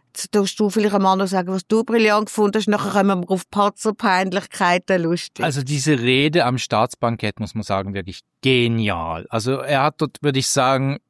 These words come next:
Speaker 2: er ist in den würdigen Fußstapfen oder er ist würdig in die Fußstapfen der Queen getreten.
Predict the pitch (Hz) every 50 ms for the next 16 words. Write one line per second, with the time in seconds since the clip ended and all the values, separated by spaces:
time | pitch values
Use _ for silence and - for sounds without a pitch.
0 | _ - - 131 135 - 170 - _ _ _ - 143 135 131 135 135 127 117 123
1 | 165 190 185 202 180 170 - - 151 151 - - - 135 139 - - 127 120 113
2 | 117 117 113 - - 113 113 120 147 180 175 - - - 147 139 147 - - 143
3 | 143 - - 139 123 113 - - 117 117 - - - 120 127 151 160 - 160 -
4 | - 143 143 147 147 - 165 151